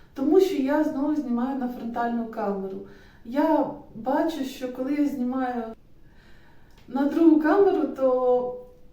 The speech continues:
я не можу з-, зосередитись на ній, я не можу дивитись на неї, я гублюсь, коли шукаю думки, як описати аромат.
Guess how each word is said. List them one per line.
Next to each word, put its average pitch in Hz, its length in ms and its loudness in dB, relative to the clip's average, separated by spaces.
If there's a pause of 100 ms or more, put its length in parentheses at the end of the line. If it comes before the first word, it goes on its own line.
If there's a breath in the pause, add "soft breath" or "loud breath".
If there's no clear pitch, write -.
(220)
я 277 340 -2
не 285 140 0
можу 277 380 -2
з-, - 340 -10
зосередитись 262 840 -4
на 240 80 -8
ній, 254 360 0 (160 loud breath)
я 240 160 -4
не 254 100 -2
можу 269 320 0
дивитись 302 480 -4
на 269 80 -4
неї, 254 360 -2
я 214 80 -2
гублюсь, 254 560 -4
коли 254 260 -8
шукаю 233 540 -8
думки, 233 340 -8
як 220 220 -6
описати 220 500 -8
аромат. 220 380 -6